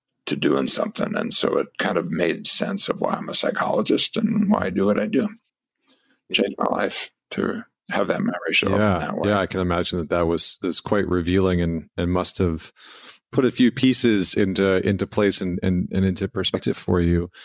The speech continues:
Speaker 2: And, yeah, I'm, I'm hoping that you can shed a little bit of light into w-, the importance of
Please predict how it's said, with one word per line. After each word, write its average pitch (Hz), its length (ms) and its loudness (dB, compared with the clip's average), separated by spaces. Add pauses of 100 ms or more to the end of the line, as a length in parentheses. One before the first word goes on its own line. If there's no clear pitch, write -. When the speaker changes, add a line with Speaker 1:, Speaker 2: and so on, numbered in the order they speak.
(320)
Speaker 2:
And, 87 680 -2
yeah, - 380 -2
I'm, 117 280 2
I'm 113 180 4
hoping 139 340 2
that 110 100 4
you 107 160 4
can 107 220 0
shed 110 240 2
a 98 60 2
little 110 180 4
bit 107 80 2
of 98 80 4
light 95 380 4
into 95 420 -2
w-, 87 300 -2
the 92 140 0
importance 98 840 -2
of 87 440 0